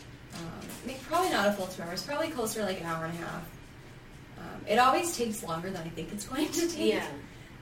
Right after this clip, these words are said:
Speaker 1: Um,
Speaker 2: That's still, like, four hours of just decorating, though.
Speaker 1: Yeah, it, uh, that easily.
Speaker 2: That's
Speaker 1: Like,
Speaker 2: crazy.
Speaker 1: thirty-six cookies is easily four hours decorating.
Speaker 2: Wow.
Speaker 1: Sometimes more, yeah.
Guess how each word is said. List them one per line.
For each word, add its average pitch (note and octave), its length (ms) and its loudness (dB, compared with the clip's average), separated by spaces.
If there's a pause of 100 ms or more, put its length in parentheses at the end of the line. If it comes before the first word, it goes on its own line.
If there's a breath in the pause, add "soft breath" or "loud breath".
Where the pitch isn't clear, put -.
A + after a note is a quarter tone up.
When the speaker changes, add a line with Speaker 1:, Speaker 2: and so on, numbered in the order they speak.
(100)
Speaker 1:
Um, F#3 220 -2
Speaker 2:
That's D#3+ 220 -2
still, D#4+ 120 0
like, C#4+ 220 -2
four G3 240 0
hours F3+ 280 0
of E3 120 -8
just E3 240 -8
decorating, D#3 520 -6
though. A#2 200 -8 (420)
Speaker 1:
Yeah, C4+ 220 0 (180)
it, G3+ 140 0 (360)
uh, G3 140 -10
that G#3+ 160 0 (100)
easily. G3 520 -2 (520)
Speaker 2:
That's A3 160 -4 (160)
Speaker 1:
Like, D#3+ 100 -2
Speaker 2:
crazy. F#3+ 180 4
Speaker 1:
thirty-six A#3+ 580 4
cookies A3 300 -2
is F#3+ 140 -6 (100)
easily F#3+ 480 2
four D#3+ 160 -6
hours - 260 -8
decorating. - 400 -10 (160)
Speaker 2:
Wow. F#3+ 420 -10
Speaker 1:
Sometimes - 460 -6
more, - 100 -8 (220)
yeah. G#2 80 -8